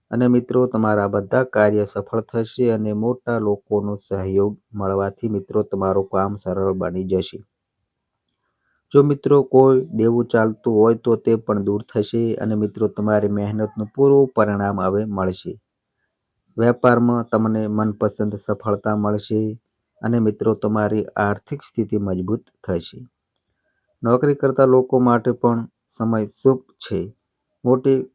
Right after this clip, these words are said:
ખુશખબરી કે લાભ મળવાની શક્યતા છે મિત્રો. હનુમાનજીની ભક્તિ અને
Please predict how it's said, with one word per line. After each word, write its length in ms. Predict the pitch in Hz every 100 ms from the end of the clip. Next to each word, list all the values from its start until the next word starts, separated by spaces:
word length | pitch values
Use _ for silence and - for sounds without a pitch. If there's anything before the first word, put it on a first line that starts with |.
| _
ખુશખબરી 580 | 113 - 113 110 117 107
કે 160 | 113 98
લાભ 320 | 98 95 95
મળવાની 640 | 101 98 98 101 101 101
શક્યતા 600 | - - 95 - 95 92
છે 180 | 92 -
મિત્રો. 360 | 135 92 - 101 98 -
હનુમાનજીની 840 | 95 113 120 117 107 104 101 90 - _ _ _ _ -
ભક્તિ 360 | 120 - 139 131
અને 260 | - 110 104